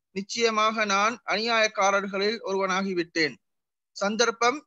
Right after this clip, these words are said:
நபி யூனுஸ் அலைஹிஸ்ஸலாம் மீனின் வயிற்றில் இருந்தபோது. எனவே இந்த விடயங்களை நாங்கள்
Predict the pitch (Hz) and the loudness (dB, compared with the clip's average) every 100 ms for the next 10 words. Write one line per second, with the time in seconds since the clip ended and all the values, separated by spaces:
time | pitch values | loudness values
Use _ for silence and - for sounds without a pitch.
0 | _ _ _ 185 208 214 240 240 - 202 | _ _ _ -4 -4 -6 -6 -6 -4 -2
1 | 202 202 - 185 180 196 240 - _ _ | 0 -4 -4 -2 2 2 2 -2 _ _
2 | 190 208 233 226 196 202 190 214 247 - | -10 -6 -4 -4 0 0 0 -4 -4 -4
3 | 190 208 196 180 123 101 _ _ _ _ | -4 -4 -2 -4 -4 -8 _ _ _ _
4 | _ _ _ _ _ _ 190 220 233 226 | _ _ _ _ _ _ -6 4 6 4
5 | - 208 226 220 220 220 220 208 196 196 | 2 -2 0 2 4 2 2 2 2 2
6 | 196 226 | 4 4